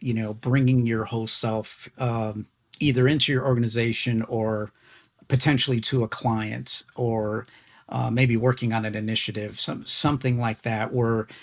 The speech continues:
you're not only bringing, um, your ability to critically and creative think or your ability to provide directive feedback or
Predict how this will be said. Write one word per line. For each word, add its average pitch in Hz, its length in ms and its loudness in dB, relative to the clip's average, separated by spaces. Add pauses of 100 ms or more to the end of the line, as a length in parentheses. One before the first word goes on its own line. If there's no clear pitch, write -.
(300)
you're 202 140 4
not 175 180 8
only 120 260 4
bringing, 113 800 2
um, 110 520 -4 (380)
your 127 240 6
ability 117 400 4
to 107 220 0 (100)
critically 117 480 2
and 107 80 -2
creative 110 320 -2
think 110 480 -2
or 107 360 -4 (300)
your 110 100 0
ability 113 440 2
to 107 500 -2
provide 117 400 0
directive 113 420 -2
feedback 113 680 -2
or 110 480 -2